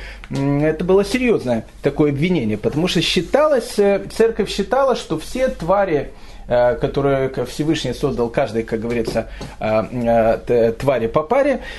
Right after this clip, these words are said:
э, единственная тварь, которая была сотворена не Богом, а сатаной, это был козел.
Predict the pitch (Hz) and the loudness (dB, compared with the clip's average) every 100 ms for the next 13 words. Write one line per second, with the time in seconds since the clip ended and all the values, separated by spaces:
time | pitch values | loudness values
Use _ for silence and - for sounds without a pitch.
0 | - - 147 151 143 156 170 262 269 208 | -12 -2 2 4 4 0 2 2 2 2
1 | 202 196 190 - 175 175 135 - 131 135 | 2 2 0 -2 2 2 0 -6 -6 -2
2 | 156 165 165 147 170 156 - 147 151 160 | 0 0 0 2 2 0 -2 0 0 2
3 | 151 147 151 160 131 113 113 - 131 127 | 2 2 4 2 2 -2 -4 -4 0 2
4 | 120 170 165 214 302 247 233 190 226 220 | 2 0 0 2 2 2 0 0 0 2
5 | 208 156 131 90 | 0 2 0 -2